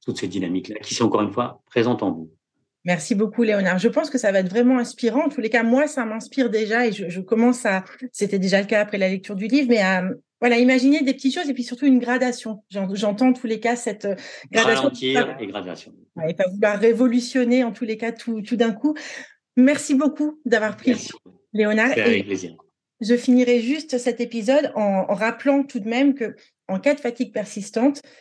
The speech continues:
Speaker 2: aller voir le, son médecin traitant est un réflexe qu'il faut, euh, qu'il faut avoir parce que la fatigue peut aussi être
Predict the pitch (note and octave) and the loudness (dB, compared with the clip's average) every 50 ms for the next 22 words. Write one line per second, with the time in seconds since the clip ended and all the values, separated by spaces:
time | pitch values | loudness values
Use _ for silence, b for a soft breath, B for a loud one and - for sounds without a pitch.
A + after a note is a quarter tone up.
0 | B B B - G#3 A3+ A#3+ A#3+ A3+ A3+ C4 C4 B3 A#3+ A3 G3+ F#3+ F#3 F#3+ F#3 | B B B 0 2 4 4 2 2 2 2 2 0 0 -2 -2 -2 -2 -2 -4
1 | F#3 E3+ E3+ F3 F3 D#3+ B3+ - - A#3+ G#3+ A3 G#3 G#3 - A3 G3 - A#3 A3+ | -4 -6 -6 -4 -4 -2 -2 -2 0 0 2 0 0 0 -2 -6 -4 -2 -2 0
2 | A3 A#3+ B3 A3+ G3 - F#3 F#3 F3 G#3 G#3 G3+ - A#3+ A#3 A#3 A#3 - - - | 2 2 2 2 2 0 -2 0 0 -2 -4 -2 0 0 2 2 0 -2 -6 -14
3 | - - F#3+ D#3+ - - - A3 A3 G#3+ G#3 F#3+ F3+ F3+ F3 E3+ E3 - - F#3+ | -12 -10 -12 -12 -8 -4 -2 0 0 2 2 4 4 4 4 4 2 -2 -8 -6
4 | - - G#3 G3+ G#3+ C4 D4 D4 G#3+ G3+ G#3 - A3 G3+ G3+ G3+ G3+ G#3 G#3 G#3 | -2 0 0 2 2 2 0 0 -2 -2 -4 -4 -4 -2 -2 -2 -2 -4 -8 -8
5 | - B3 A#3+ - G#3+ - - G#3 A3 G#3 - - A#3 A3+ G#3+ A#3 A#3 - | -8 -10 -10 -8 -8 -8 -6 -6 -6 -6 -8 -6 -2 -2 0 -2 -2 -6